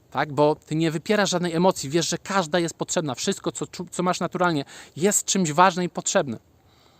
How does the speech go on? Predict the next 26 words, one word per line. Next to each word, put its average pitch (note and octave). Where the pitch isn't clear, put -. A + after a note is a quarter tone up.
I C#3
przez F3+
to -
nie G3
manipulujesz, F#3
nie E3
interweniujesz E3
jakby C3
z B2
zewnątrz, B2+
nie C#3
próbujesz D3
czegoś C#3
tam B2+
ograniczać, C#3+
tylko D3+
odkrywasz G3
tą F3+
pierwotność, E3+
tę -
mądrość C#3+
naszą, A2+
tak? -
Tego C#3
pierwotnego E3
stanu, G3+